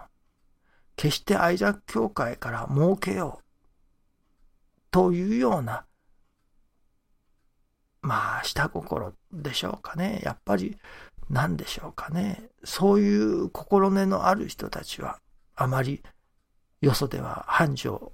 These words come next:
しておられませんでしたね。これは、それがいいとか悪いとかいうことはわかりませんけれども、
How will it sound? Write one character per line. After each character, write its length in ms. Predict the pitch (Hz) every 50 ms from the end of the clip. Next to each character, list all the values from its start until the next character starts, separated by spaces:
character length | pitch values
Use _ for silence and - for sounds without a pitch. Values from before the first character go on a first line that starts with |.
| - _ -
し 140 | - - -
て 160 | 165 151 -
お 80 | - 143
ら 140 | 131 135 139
れ 100 | 170 165
ま 160 | 175 165 143
せ 160 | - 196 202
ん 80 | 196 - -
で 120 | - - -
し 100 | - -
た 120 | - 117
ね。 220 | 139 156 165 - - _ _ _ _ _ - _ _ _ _ _ _ _ _ _ _ _ _ _ _ _ _ _ _ _ _ _ _ _ _ _ _ _ _ -
こ 100 | - 143
れ 80 | 135
は、 220 | 127 123 127 120 - - - - - - - - _ _ _ _ _ _ _ _ _ _ _ _ _ _ _ _ _ _ _ _ _ _ _ _ _ - - - - _ _ - -
そ 160 | - - 143
れ 140 | 151 156 147
が 260 | 165 160 160 - - _ _ _ _ -
い 140 | 185 190 190
い 60 | -
と 120 | - 139
か 140 | 135 - 143
悪 320 | 135 131 131 147 165 190 185
い 60 | 170
と 160 | - - 143
か 400 | - 123 123 - - - - - -
い 160 | - 214 175 170
う 120 | 180 170
こ 140 | - 175 165
と 100 | - 175
は 260 | 151 127 - - - -
わ 80 | 139
か 140 | - - 165
り 100 | 160 -
ま 120 | - -
せ 160 | - - - -
ん 120 | - -
け 140 | - - 50
れ 60 | -
ど 120 | - -
も、 160 | - - -